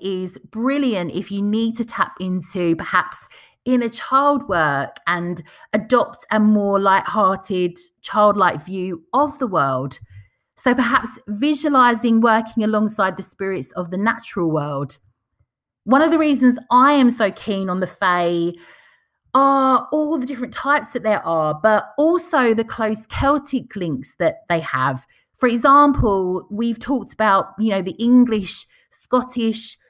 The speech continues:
Welsh, Irish medicine women we looked at who have worked with the fae for help within their healing work. They had, you know, fae who told them which herbs to use in their healing practices.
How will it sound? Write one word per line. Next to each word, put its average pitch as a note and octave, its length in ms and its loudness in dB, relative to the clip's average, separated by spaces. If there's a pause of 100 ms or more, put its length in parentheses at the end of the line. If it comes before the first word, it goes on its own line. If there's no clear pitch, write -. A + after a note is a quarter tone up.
(180)
Welsh, A#3+ 640 0 (360)
Irish B3+ 500 0
medicine B3 440 -2
women G3+ 520 -2
we G3 720 -4 (220)
looked A3+ 360 0
at G#3 280 2
who G3 320 4
have G3 260 -2
worked B3+ 240 4
with A#3+ 80 0
the A#3+ 80 0
fae G3 300 -2
for F3+ 500 -2 (240)
help C#4+ 320 2
within A#3 300 2
their G#3+ 120 -2
healing B3+ 540 0
work. D3 440 -4
They F#3+ 360 -4 (360)
had, G3+ 180 -2 (180)
you G#3+ 140 -4
know, F3+ 260 -2 (220)
fae A3 340 2
who G#3 520 -2
told A3+ 360 0
them G#3+ 160 0
which - 220 -6 (120)
herbs A#3+ 380 0
to A3+ 80 -2
use E3+ 380 0
in E3 80 -4
their F3 160 -4
healing A#3+ 400 2
practices. C3 800 -4